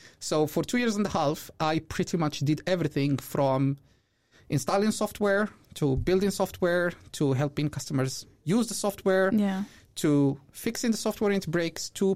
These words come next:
Speaker 1: painting walls
Speaker 2: Yeah.
Speaker 1: to,
Speaker 2: <laughs>
Speaker 1: you know, cleaning the floor
Speaker 2: Yeah.
Speaker 1: because we have an investor coming
Speaker 2: Mm-hmm.
Speaker 1: to go and bring somebody from the airport.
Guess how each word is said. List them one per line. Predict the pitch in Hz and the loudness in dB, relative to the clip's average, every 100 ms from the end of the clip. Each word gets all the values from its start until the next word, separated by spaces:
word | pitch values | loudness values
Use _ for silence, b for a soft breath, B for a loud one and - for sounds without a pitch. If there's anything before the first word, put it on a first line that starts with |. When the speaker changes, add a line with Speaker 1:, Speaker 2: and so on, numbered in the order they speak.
| - | 0
Speaker 1:
painting | 156 - 190 | -2 0 0
walls | 165 139 143 147 - - | 2 2 0 -4 -8 -4
Speaker 2:
Yeah. | 196 | -2
Speaker 1:
to, | 185 156 151 147 - 233 | 2 4 4 2 0 -4
Speaker 2:
<laughs> | - - - | -4 -8 -2
Speaker 1:
you | |
know, | 147 139 - | 0 -2 -2
cleaning | 175 156 165 | 0 2 2
the | 180 | 0
floor | 214 147 151 - - | 2 2 2 -2 -2
Speaker 2:
Yeah. | 196 196 - | -2 -2 -4
Speaker 1:
because | - 151 143 | -2 0 0
we | 147 | 0
have | 151 | 0
an | |
investor | 165 156 160 185 | 0 -2 -2 -4
coming | - 151 147 151 - | -4 0 0 0 0
Speaker 2:
Mm-hmm. | 214 196 180 190 | 2 4 2 -4
Speaker 1:
to | - 156 147 147 143 143 B B B B B B B B B - 131 - 160 | 0 2 4 6 4 2 B B B B B B B B B -10 -6 -2 0
go | 135 165 175 | 2 2 2
and | 175 170 165 135 | 2 2 2 0
bring | 160 160 | 0 -2
somebody | - 160 180 | -2 -2 0
from | 208 | 0
the | 196 - | -2 -2
airport. | 160 - 170 165 | -6 0 0 0